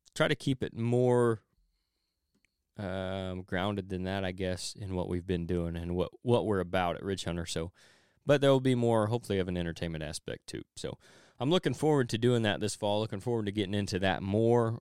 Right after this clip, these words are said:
Hopefully we'll get some sponsors lined up for that as well, so we can, uh, help them out. They'll help us out, and then they, you know,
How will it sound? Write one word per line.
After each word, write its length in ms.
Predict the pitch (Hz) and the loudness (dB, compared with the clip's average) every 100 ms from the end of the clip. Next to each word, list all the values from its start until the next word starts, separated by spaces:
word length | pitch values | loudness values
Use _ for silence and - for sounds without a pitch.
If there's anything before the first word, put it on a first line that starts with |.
| - | -8
Hopefully 480 | - 120 - 120 120 | -2 -2 -2 0 2
we'll 140 | 117 110 | 2 2
get 180 | 101 | 0
some 120 | - 95 | 0 -4
sponsors 520 | - 92 95 98 95 | -2 -4 -2 -6 -4
lined 200 | 95 98 | -4 -2
up 120 | 85 | -4
for 100 | - | -4
that 180 | 92 90 | -2 -2
as 140 | 87 | -4
well, 260 | 95 98 101 | -4 0 -2
so 180 | - 101 | -2 -4
we 120 | 95 | -4
can, 300 | - 87 90 | -6 -8 -6
uh, 260 | 87 87 104 _ - | -8 -8 -12 _ -4
help 240 | 117 107 | -2 -2
them 200 | 127 123 | -2 0
out. 160 | 117 107 | 0 0
They'll 120 | 104 | 0
help 240 | 104 101 | -2 -2
us 180 | 107 101 | -2 0
out, 160 | 104 95 | -2 -2
and 100 | 95 | -4
then 120 | 95 | -6
they, 280 | 95 101 98 - | -4 -6 -6 -8
you 120 | 98 | -6
know, 220 | 90 90 | -4 -4